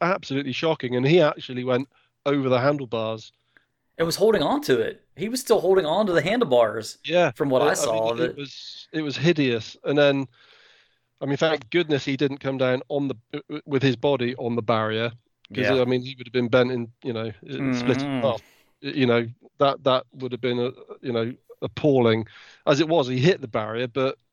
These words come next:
Speaker 1: I suppose he'd slowed down a little bit, and he hit it at an angle that meant he kind of deflected off it more than anything else.
Speaker 2: Yeah, he rolled, which was the thing that really helped. He kind of went on his back, and
Speaker 1: Yeah.
Speaker 2: he got one roll to get sort of back to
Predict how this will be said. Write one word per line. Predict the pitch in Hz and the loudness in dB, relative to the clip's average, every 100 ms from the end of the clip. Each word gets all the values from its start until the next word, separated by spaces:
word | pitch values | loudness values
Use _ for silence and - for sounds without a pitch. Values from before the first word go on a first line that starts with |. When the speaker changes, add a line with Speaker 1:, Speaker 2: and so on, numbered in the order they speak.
| _ | _
Speaker 1:
I | 135 | -10
suppose | 113 143 120 | -6 -4 -4
he'd | 120 | -8
slowed | - 147 127 | -6 0 0
down | 127 120 | 2 0
a | 120 | 0
little | 131 127 | 0 0
bit, | 117 | -2
and | 123 | -4
he | 117 | -2
hit | 135 127 | -2 -2
it | 135 | -6
at | 127 131 | -6 -2
an | 127 | 0
angle | 127 123 123 | 0 -2 -8
that | 131 | -8
meant | 127 131 | -6 -6
he | 117 | -8
kind | 127 123 | -8 -4
of | 117 - | -6 -6
deflected | - - 131 139 123 | -10 -2 -2 -2 -6
off | 131 135 | -4 -4
it | 120 120 | -6 -6
more | 123 120 | -8 -6
than | 120 | -2
anything | 123 123 113 123 | 0 0 -2 0
else. | 135 120 107 107 - _ - - | 2 2 0 -10 -20 _ -20 -8
Speaker 2:
Yeah, | 127 | -6
he | 135 | -4
rolled, | 160 123 151 160 117 101 _ _ _ | -4 2 4 4 2 -4 _ _ _
which | - 135 139 | -4 -4 0
was | 143 117 | 0 0
the | 123 | -4
thing | - 147 143 | -2 -2 -2
that | 123 - | -4 -6
really | 127 135 147 123 110 - | -2 0 2 2 -2 -12
helped. | - - 160 139 | -10 -6 -4 -6
He | |
kind | 135 220 | -2 0
of | 160 | 0
went | 151 170 | -2 -2
on | 143 139 | -2 0
his | 120 | -2
back, | 113 135 139 110 - - - - | 0 2 2 -2 -8 -16 -20 -8
and | 139 | 4
Speaker 1:
Yeah. | 170 | 6
Speaker 2:
he | 160 | 8
got | 147 127 | 4 6
one | 151 170 160 123 | 4 4 2 2
roll | 135 156 151 135 117 | 8 10 10 6 2
to | - | -4
get | 131 147 151 147 _ _ _ _ _ _ _ _ _ - | -2 2 2 2 _ _ _ _ _ _ _ _ _ -14
sort | - 156 | 0 2
of | 143 123 | 2 0
back | 139 143 151 - | 2 4 2 -2
to | - 135 131 127 | 0 2 2 0